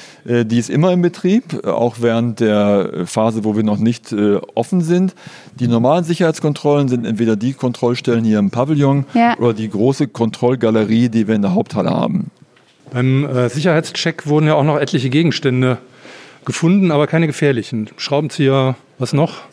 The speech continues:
Speaker 1: Also im Kern, was Bauarbeiter vergessen haben. Schraubenzieher, Schlüssel, ein Teppichmesser mal.
Speaker 3: Kein Geld.
Speaker 1: Ich glaube, kein Geld, hab ich nichts davon gehört. Und, äh, also das war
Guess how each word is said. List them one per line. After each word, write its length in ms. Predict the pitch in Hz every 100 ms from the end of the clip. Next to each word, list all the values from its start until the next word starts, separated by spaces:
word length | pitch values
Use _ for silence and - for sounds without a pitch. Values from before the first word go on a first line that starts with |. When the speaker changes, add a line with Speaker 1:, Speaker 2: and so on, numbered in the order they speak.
| -
Speaker 1:
Also 120 | 113
im 80 | 110
Kern, 280 | - 113 127
was 140 | 113
Bauarbeiter 440 | 101 104 98 101 -
vergessen 400 | 92 - - -
haben. 380 | - - - - _ _ - -
Schraubenzieher, 720 | - 104 113 110 - 104 101
Schlüssel, 600 | - 107 110 104 101 95 - - - _
ein 180 | - 104
Teppichmesser 680 | 135 107 110 107 104 104 101
mal. 340 | 95 92 98 104 -
Speaker 3:
Kein 180 | - 131
Geld. 380 | 120 120 113 - - - - - - - - _
Speaker 1:
Ich 100 | -
glaube, 220 | 104 101
kein 320 | - 107 120 135
Geld, 480 | 123 123 131 - 98 104
hab 160 | 95
ich 120 | 101 98
nichts 200 | 110 -
davon 280 | 110 104
gehört. 460 | 101 98 107 127 - - _ -
Und, 580 | - 104 104 101 98 92 -
äh, 300 | 104 95 95 - - -
also 220 | - 104
das 240 | 101 113 -
war 160 | 110